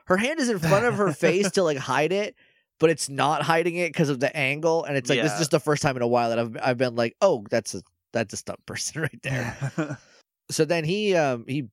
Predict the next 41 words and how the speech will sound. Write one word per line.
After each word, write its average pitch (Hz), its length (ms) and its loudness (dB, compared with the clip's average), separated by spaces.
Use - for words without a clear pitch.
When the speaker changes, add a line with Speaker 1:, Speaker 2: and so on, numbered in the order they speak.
Speaker 1:
just 131 280 -2
beats 143 260 -2
them 135 180 0
all 117 220 0
up. 107 220 -4
I 113 100 -2
forget 143 300 0
what 127 100 -4
she - 80 -10
said. 95 120 -12
She 127 120 -6
pops 147 260 0
up 139 120 0
and 98 80 -10
she's 95 180 -8
like, 95 280 -8
"I 120 140 0
knew 147 100 0
you 131 140 2
had 113 180 -2
it 98 100 -8
in 104 140 -6
you. 98 160 -8
I 104 100 -6
knew, 135 240 -2
I 147 60 0
knew 160 120 -2
you, 147 360 -2
I 160 80 0
knew 175 100 -2
you'd 147 320 -4
come 131 240 -2
around." 113 320 -2
And - 100 -6
he's 120 100 -4
like, 104 100 -10
"We 139 120 0
don't 127 120 -2
have 113 180 -6
much 101 220 -10
time." 85 300 -12